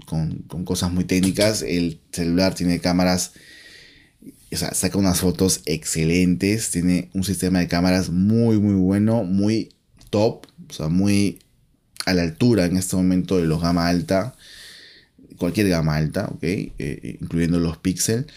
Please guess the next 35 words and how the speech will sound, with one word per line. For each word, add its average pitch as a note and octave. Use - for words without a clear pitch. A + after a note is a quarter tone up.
Eh, F2+
de F2+
ahí G#2+
a G#2+
saber G2
cuál A2
es G#2
mejor G2
o A2
peor, G2
pues F#2
hay F#2
que F#2
estar F#2
comparando G2
y F#2
ver F#2
píxel F#2
por F2+
píxel, G#2
detalle F#2
por F#2+
detalle, G2
pero F2+
en E2+
realidad F2
si -
tú G2
simplemente F2+
quieres D#2+
tomar F#2
fotos F#2
con F2
el E2
celular E2